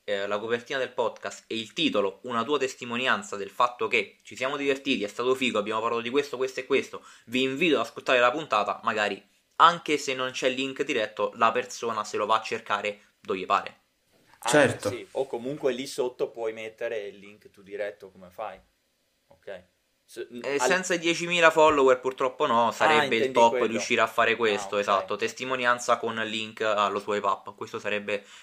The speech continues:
Speaker 1: perfetto, però purtroppo Instagram ha deciso che lo swipe up è soltanto ai dieci K, quindi.
Speaker 2: Esatto, sì, sì, sì. No, no, chiaro. Però sì, esatto, già avere la testimonianza fa già un altro effetto. Sì.
Speaker 1: Sì, sì,
Speaker 3: Bene.
Speaker 1: sì, sì, sì.
Speaker 2: Sì.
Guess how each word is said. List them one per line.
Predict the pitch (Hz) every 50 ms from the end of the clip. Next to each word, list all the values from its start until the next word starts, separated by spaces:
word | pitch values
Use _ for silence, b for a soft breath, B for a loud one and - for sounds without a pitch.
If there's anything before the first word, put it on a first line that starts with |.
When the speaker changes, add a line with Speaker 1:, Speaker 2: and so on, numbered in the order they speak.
| B _
Speaker 1:
perfetto, | - 101 - - - 101 95 - - - 95 -
però | - 104 101 -
purtroppo | - 98 - - 110 104 - - 104
Instagram | 107 107 - - 101 98 95 95 95 95 95 92 92 90 92 95
ha | 95 95
deciso | 92 101 98 101 107 101 104 98
che | 101
lo | 104 101
swipe | 104 104 101
up | 104 101 -
è | 101
soltanto | - - - - 104 101 104
ai | 104
dieci | 101 104 104 101 107
K, | 95 104 95 95 - - 92 92
quindi. | 95 95 95 92
Speaker 2:
Esatto, | 98 95 98 90 87 - _ 90 85 -
sì, | - - 90
sì, | 87 - -
sì. | - - - _ _ _ _ _ _ _ _ _ _ _ _ _ _ _ _
No, | _ 110 107
no, | 101 95 92 _
chiaro. | - 98 90 87 85 - _ _ _ _ _ _
Però | - 175 175 143
sì, | - - - 135 127
esatto, | 104 95 110 104 95 - _ 98 101
già | 95 107 107 107 107 104
avere | 101 95 104 104 104 101
la | 101
testimonianza | 101 - 104 - - 104 104 101 101 101 104 113 117 - 110 98 95
fa | - - 104 101
già | 101 104
un | 101 101
altro | 98 98 - 107
effetto. | - _ - 92 87 _ _ _ _ _ _ _ _ _ _ _ _ _ _ _
Sì. | _ _ _ _ _
Speaker 1:
Sì, | - - 135 - - -
sì, | - -
Speaker 3:
Bene. | 117 120 120 107 92 87 87
Speaker 1:
sì, | - -
sì, | -
sì. | - -
Speaker 2:
Sì. | -